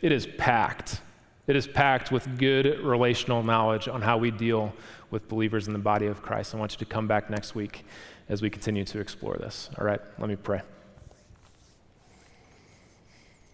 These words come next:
Father in heaven, thank you again for, uh, just the time that we could spend in your word. All of us, Lord, uh, here this morning, all of us have, uh, conflicts with other,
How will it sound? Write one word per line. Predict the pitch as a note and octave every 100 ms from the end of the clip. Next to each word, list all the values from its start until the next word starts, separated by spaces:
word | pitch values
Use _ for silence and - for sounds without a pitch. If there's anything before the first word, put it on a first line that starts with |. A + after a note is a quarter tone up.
| - - _ _ _ _ _ _ _ _ _ _ -
Father | - C#3
in | C#3
heaven, | D3 C3+ B2
thank | D3+ C3+
you | C#3+
again | C3 C3 B2+
for, | B2 A2 F#2+ A2+ - -
uh, | C#3+ A#2
just | B2+ B2+
the |
time | B2+ C#3 D3
that | D3+
we | B2+
could | C3+
spend | - C3
in | C3
your | B2+ A#2
word. | A2 G#2+ G#2 - - - - - - - - -
All | - C#3+ C#3+
of | C#3
us, | A#2+
Lord, | B2+ B2+ A#2+ A#2 B2+ - -
uh, | - A2+ G#2+
here | - C3+ B2+
this | A#2 -
morning, | A2+ A#2 A2+
all | B2 C#3 D#3+
of | A#2+
us | A2+ -
have, | A#2 G#2+ G2 - - - - - - -
uh, | A2+
conflicts | G#2 A#2+ A2+ G2+ A2+ - -
with | A2 - -
other, | B2+ A2+ G#2 G#2